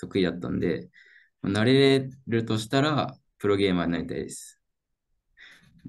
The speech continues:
でも、それはまあ、現実的に考えるとちょっと厳しいので、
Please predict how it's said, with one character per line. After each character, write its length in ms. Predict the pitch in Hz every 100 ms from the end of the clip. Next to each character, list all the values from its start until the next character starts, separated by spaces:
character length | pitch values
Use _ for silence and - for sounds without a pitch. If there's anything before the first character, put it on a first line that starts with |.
| -
で 100 | -
も、 160 | 110 101
そ 120 | -
れ 60 | 113
は 160 | 117
ま 160 | 120 104
あ、 40 |
現 200 | 95 101 101
実 180 | 95
的 140 | - 101
に 120 | 95
考 80 | 101 104
え 60 | 104
る 180 | 101
と 340 | 107 120 98 - - _ _ _ _ _ _
ち 60 | -
ょ 20 |
っ 20 |
と 100 | -
厳 220 | - 95
し 200 | 92 95
い 40 | 92
の 120 | 85
で、 460 | 87 90 87 -